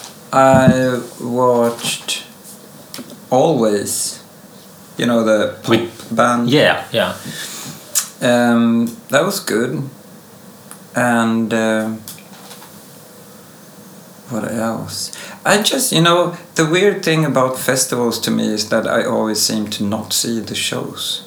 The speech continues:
Speaker 2: Mm.
Speaker 1: One night when I came to Desert <laughs> Days,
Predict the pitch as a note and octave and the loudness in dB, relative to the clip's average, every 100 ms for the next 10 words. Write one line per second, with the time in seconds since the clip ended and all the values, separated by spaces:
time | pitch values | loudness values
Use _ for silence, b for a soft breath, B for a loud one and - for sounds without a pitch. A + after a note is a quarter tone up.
0 | - B2+ G#2 - - - - - - - | -4 -2 0 -2 -8 -20 -20 -20 -20 -20
1 | - C3+ B2+ D#3+ E3+ D#3+ D3+ D3+ C3 B2+ | -12 0 4 4 6 4 4 2 0 0
2 | A#2+ - A#2 A2+ G#2 A2+ - - G#2 - | -2 -2 -2 -2 -4 -2 -2 -2 -4 -2
3 | - - - - | 2 2 2 -2